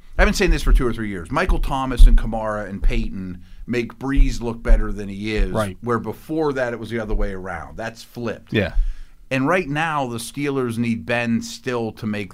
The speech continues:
Speaker 1: them look better. Where th-, that's the difference between the Saints and the Steelers to me this year. And they're, they're too Ben dependent at the moment.
Speaker 2: There's
Speaker 1: But I think they can get away from that a little bit.
Speaker 2: I, I think they can,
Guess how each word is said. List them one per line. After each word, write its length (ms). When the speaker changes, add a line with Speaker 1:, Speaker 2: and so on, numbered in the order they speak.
Speaker 1:
them 320
look 260
better. 420
Where 260
th-, 200
that's 320
the 100
difference 320
between 260
the 80
Saints 300
and 100
the 60
Steelers 360
to 100
me 180
this 340
year. 360
And 640
they're, 300
they're 240
too 340
Ben 420
dependent 600
at 160
the 80
moment. 440
Speaker 2:
There's 180
Speaker 1:
But 100
I 100
think 260
they 100
can 160
get 120
away 280
from 160
that 140
a 40
little 240
bit. 240
Speaker 2:
I, 220
I 120
think 220
they 140
can, 720